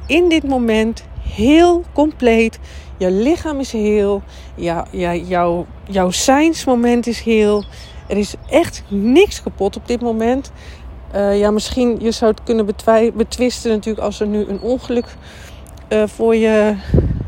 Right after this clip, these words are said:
neus gebeurt. Maar dan gebeurt er echt wat, hè? Of, of je wordt nu aangevallen door een tijger, dan gebeurt er echt wat.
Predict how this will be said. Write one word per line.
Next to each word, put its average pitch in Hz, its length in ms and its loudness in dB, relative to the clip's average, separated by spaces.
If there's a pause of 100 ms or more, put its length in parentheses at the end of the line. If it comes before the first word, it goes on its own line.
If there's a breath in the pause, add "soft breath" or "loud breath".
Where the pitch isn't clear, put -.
(180)
neus 220 420 2
gebeurt. 220 600 2 (1120 loud breath)
Maar 226 160 2
dan 294 180 4
gebeurt 262 360 0
er 240 180 0
echt - 260 -2
wat, - 200 -12
hè? 247 160 4
Of, 185 240 -4
of 190 200 -4
je 202 60 -8
wordt 202 220 2
nu 220 140 0
aangevallen 214 500 0
door 214 140 2
een 208 140 -2
tijger, 240 520 2
dan 233 160 0
gebeurt 220 320 0
er 233 100 -2
echt - 240 4
wat. 208 180 -2